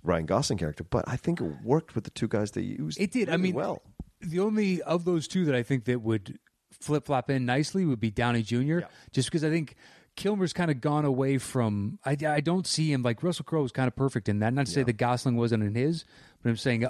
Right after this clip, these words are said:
Speaker 2: of the two that you're setting up,
Speaker 1: Yeah.
Speaker 2: I think that is the more plausible of the two. But I thought Ryan Gosling was great.
Speaker 1: I like the heavier Russell Crowe. I like the heavier
Speaker 2: So do I, just not caring.
Speaker 1: man,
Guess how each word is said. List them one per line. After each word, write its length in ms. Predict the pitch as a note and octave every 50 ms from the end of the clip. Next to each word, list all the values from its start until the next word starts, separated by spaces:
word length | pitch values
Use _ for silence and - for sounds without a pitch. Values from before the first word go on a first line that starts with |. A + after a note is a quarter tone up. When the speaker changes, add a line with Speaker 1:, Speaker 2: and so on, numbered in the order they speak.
| - -
Speaker 2:
of 240 | D3 C#3+ C#3 B2 A#2
the 80 | B2
two 540 | A#2 - - - D3+ C3 B2 A#2 A2 G#2+ - - - - _ -
that 80 | B2+
you're 140 | B2+ A2 A2
setting 340 | - - C3+ B2 A#2+ A2 A2+
up, 260 | B2 D3+ - - - -
Speaker 1:
Yeah. 220 | F#2+ F2 D#2+ D2 C2+ - - -
Speaker 2:
I 80 | A2 G#2+
think 240 | A2+ A#2+ G2+ G2+ G#2
that 360 | B2 A#2+ B2 C3 C3 - - _ _ -
is 180 | D3+ B2 A2
the 140 | - C#3+ B2+
more 160 | B2+ B2 A#2
plausible 520 | - - - B2+ A#2+ A#2+ B2 A#2 A2 A2 G#2+
of 120 | G2 -
the 60 | -
two. 260 | - - E3+ D3 A2+
But 100 | G2 G#2+
I 60 | A2+ A#2+
thought 160 | C#3 A#2+ A2 A#2+ - _ _ - - - -
Ryan 200 | B2+ B2 A#2+ A2
Gosling 340 | A#2 B2 C3 A#2+ A2 G2+ F#2+
was 100 | F#2 F#2
great. 420 | - A#2+ A#2+ A#2+ G2 F2+ - - -
Speaker 1:
I 120 | - - -
like 240 | B3 B3+ B3+ -
the 100 | - F#3+
heavier 360 | B2 C3 B2+ A#2 A#2+ A#2 G#2+ G#2
Russell 320 | G#2 G2 G2 - - F#2
Crowe. 280 | - - G2 E2 D#2 - -
I 120 | C#3 D3+
like 300 | D#3 D#3+ F3 G#3+ F#3+ -
the 120 | - D3+ A#2+
heavier 140 | B2 A#2+
Speaker 2:
So 140 | A2+ E3 F#3+
do 100 | G3+ F3
I, 380 | E3 D#3 C#3 A2+ A2 A2 A2 A2 - -
just 160 | D3+ C#3 B2
not 200 | D3+ D3 C3+ B2+
caring. 520 | - E3 D#3 D3+ D3+ D3+ D3+ D3+ D#3 C#3 B2 A2+ A#2+ -
Speaker 1:
man, 260 | D3 D3 C#3+ D3 C#3